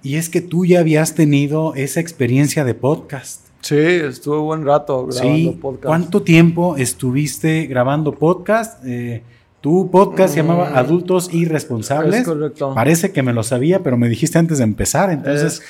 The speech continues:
Speaker 1: tenía
Speaker 2: también
Speaker 1: que quedar bien
Speaker 2: correcto.
Speaker 1: chido ahorita.
Speaker 2: <laughs> Sí, este, pues justo con el tiempo de la pandemia, pues se cerraron escenarios, las puertas, este
Speaker 1: Pa-, para ese momento tú ya estabas haciendo presentaciones,
Speaker 2: Ajá.
Speaker 1: ya como Edson,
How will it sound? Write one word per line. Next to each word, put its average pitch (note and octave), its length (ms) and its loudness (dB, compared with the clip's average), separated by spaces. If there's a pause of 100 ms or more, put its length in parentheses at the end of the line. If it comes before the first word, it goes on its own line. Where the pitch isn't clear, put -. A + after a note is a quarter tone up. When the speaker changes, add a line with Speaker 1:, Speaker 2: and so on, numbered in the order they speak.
(180)
Speaker 1:
tenía D#3 400 6
Speaker 2:
también E3+ 100 2 (160)
Speaker 1:
que - 20 0
quedar D3+ 280 2
bien C#3 180 2
Speaker 2:
correcto. - 100 -6
Speaker 1:
chido A2 220 2
ahorita. F#3 1000 4
Speaker 2:
<laughs> C4 60 -6 (360)
Sí, A#3 600 2
este, E3+ 800 4
pues D#3 240 -6
justo A3 400 -2
con G#3+ 180 2
el D3+ 260 0
tiempo E3+ 320 0
de G#3+ 60 6
la F3+ 160 6
pandemia, D#3+ 640 0 (540)
pues C#3 120 -6
se C#3+ 60 -4
cerraron D#3 480 2
escenarios, E3 680 0
las C#3 180 -2
puertas, D3+ 840 -2
este B2 640 -10
Speaker 1:
Pa-, C#3+ 180 0
para D3+ 220 4
ese E3 180 0
momento F3 680 2
tú D3+ 160 -2
ya D3 140 -2
estabas B2 440 -2
haciendo G#2+ 380 -6
presentaciones, B2 1000 -2
Speaker 2:
Ajá. F#3+ 520 4
Speaker 1:
ya D3 200 2
como C#3+ 320 2
Edson, G3+ 680 -2